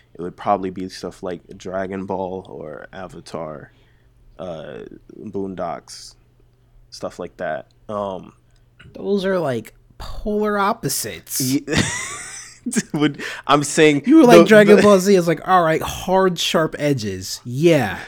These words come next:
Speaker 2: Avatar, flowy. Wait, hold on, time out.
Speaker 1: Uh, th-, well, that's
Speaker 2: No.
Speaker 1: the thing. That's the thing, though. You gotta look at the, the, the shapes that are being made there. 'Cause I would argue a lot of the way
Speaker 2: Okay.
Speaker 1: that, like,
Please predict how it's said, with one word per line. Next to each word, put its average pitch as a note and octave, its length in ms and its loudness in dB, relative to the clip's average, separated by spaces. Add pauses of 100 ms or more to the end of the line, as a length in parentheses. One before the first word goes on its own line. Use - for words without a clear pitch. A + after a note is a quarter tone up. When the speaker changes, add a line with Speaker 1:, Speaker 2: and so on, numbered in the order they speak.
(120)
Speaker 2:
Avatar, C3 600 -4
flowy. B2 840 0
Wait, A2+ 340 -4
hold B2 280 -8
on, G2+ 360 -8
time C3+ 300 -4
out. G2 200 -10
Speaker 1:
Uh, D#3 80 0
th-, B2+ 140 -6
well, D3 220 2
that's C3+ 340 2
Speaker 2:
No. B2 80 0
Speaker 1:
the C3+ 60 -2
thing. A#2+ 500 -4
That's B2 460 -4
the A2+ 160 -4
thing, C#3+ 400 -4
though. F#2 220 -10 (260)
You - 80 -12
gotta A2 180 0
look A2 180 -4
at G#2+ 120 -6
the, F2+ 300 -4
the, G2 140 -10
the F2+ 160 -10
shapes - 480 -8
that G#2 140 -4
are G#2 60 -4
being F#2+ 340 -10
made G2+ 340 -6
there. - 280 -14 (240)
'Cause A2+ 160 -6
I G#2+ 60 2
would C#3 140 0
argue F#2+ 380 -2
a E2+ 40 -6
lot A2 260 0
of G#2+ 100 -4
the G#2+ 100 -4
way G#2 200 -2
Speaker 2:
Okay. F2+ 120 -10
Speaker 1:
that, - 120 -12
like, D#2+ 240 -14